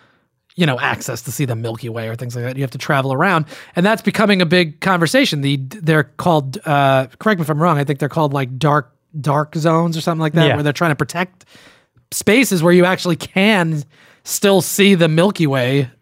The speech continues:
Speaker 1: Um,
Speaker 2: Which is basically like Arizona and Utah.
Speaker 1: Yeah, uh, Montana, I think, probably has certain places, but right, but you have to get very far away from a city to,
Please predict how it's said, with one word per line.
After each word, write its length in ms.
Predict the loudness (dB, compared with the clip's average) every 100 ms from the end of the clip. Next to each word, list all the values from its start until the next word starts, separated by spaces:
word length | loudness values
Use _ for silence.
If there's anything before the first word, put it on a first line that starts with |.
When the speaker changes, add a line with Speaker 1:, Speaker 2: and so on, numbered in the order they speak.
| _
Speaker 1:
Um, 360 | -2 0 2 2
Speaker 2:
Which 120 | 2
is 80 | 2
basically 400 | 2 0 -4 -2
like 180 | 0
Arizona 560 | 0 2 2 2 2 0
and 140 | -4
Utah. 400 | -2 -4 -4 -10 -4
Speaker 1:
Yeah, 240 | 0 2 0
uh, 240 | -2 -2
Montana, 520 | 0 -2 -2 -2 0 0
I 40 |
think, 160 | -2 -2
probably 240 | 0 2
has 180 | 0 -2
certain 180 | -4 -4
places, 240 | -4 0
but 80 | 2
right, 160 | 2 2
but 100 | 2
you 80 |
have 80 | 0
to 60 | 2
get 140 | -2
very 280 | 0 2 2
far 220 | 2 2
away 160 | 2 0
from 140 | -2 -6
a 40 |
city 480 | 0 2 2 2 -4 _ _ _ _ _
to, 540 | 0 2 4 0 -4